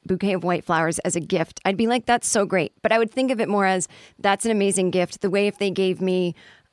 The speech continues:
uh, a jar of my favorite face cream. <laughs> It wouldn't be, like, a romantic thing. It would be like, "These are the things I like and you just bought me some." So to me, flowers, sending them to myself doesn't make me sad. But, um,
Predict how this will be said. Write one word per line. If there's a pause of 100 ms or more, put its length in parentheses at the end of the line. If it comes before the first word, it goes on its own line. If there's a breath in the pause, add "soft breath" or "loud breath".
(120)
uh,
a
jar
of
my
favorite
face
cream.
<laughs>
It
wouldn't (300 loud breath)
be,
like,
a
romantic
thing.
It
would
be
like, (240 soft breath)
"These
are
the
things
I
like
and
you
just
bought
me
some."
So
to
me,
flowers, (200 loud breath)
sending
them
to
myself (360 soft breath)
doesn't
make
me
sad.
But,
um,